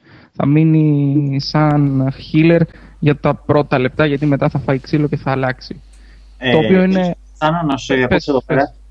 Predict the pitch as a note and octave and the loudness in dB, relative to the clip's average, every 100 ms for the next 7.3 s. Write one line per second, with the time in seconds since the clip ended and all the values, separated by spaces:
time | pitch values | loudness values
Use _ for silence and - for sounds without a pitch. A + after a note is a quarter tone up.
0 | - - A#2+ A#2+ - C3 - C3+ B2+ D#3 | -20 -8 -2 -2 -2 -8 -2 0 2 2
1 | G3 G3+ F#3+ D3 F#3 F#3 F#3+ F#3+ G3 F#3 | 2 0 -2 0 2 0 0 -2 0 -2
2 | E3 E3 G3 F#3 F#3 F3 E3 E3+ - F#3 | 0 2 2 2 0 0 0 -2 0 0
3 | F3+ E3+ E3 D#3 D#3+ F3 D#3+ D3 C#3 D#3+ | 2 2 2 2 2 0 0 0 0 0
4 | E3+ - E3 D#3 D#3 D3 D3 C#3 C#3 C#3+ | -2 -2 -4 -2 -4 -2 -2 2 2 2
5 | D#3+ - E3 D#3+ D3+ C#3 C3+ F3 F3+ - | -2 -6 -2 0 0 -4 -2 0 0 -2
6 | A#2+ B2+ A2+ G#2+ G#2+ A2 A2 - - - | -6 -4 -4 -2 -2 0 -2 -2 -18 -20
7 | - - | -8 0